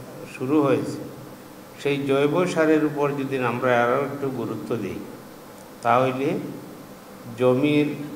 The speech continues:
মাটিও ভালো থাকবে, ফলও ভালো হবে এবং দেশে বিদেশে এই জৈব সারের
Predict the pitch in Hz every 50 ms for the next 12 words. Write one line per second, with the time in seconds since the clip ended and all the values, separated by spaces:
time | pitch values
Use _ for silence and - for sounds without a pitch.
0 | - - - - - - - - - 117 113 117 117 117 - 170 170 170 165 156
1 | 156 151 147 147 143 147 147 147 147 143 143 147 156 151 - - - - - -
2 | - - - - - - - - - - - - - - - - - - - -
3 | - - - - - - - - - - - - - 135 139 151 160 170 180 175
4 | 165 175 156 147 143 139 139 131 131 131 131 131 147 160 - - - - - -
5 | - 147 143 147 160 151 151 147 151 151 151 180 190 190 - 226 214 185 147 151
6 | 147 151 143 127 - - - 107 98 - - - - - 147 135 135 135 131 127
7 | 127 131 127 143 170 165 - - 160 160 160 156 151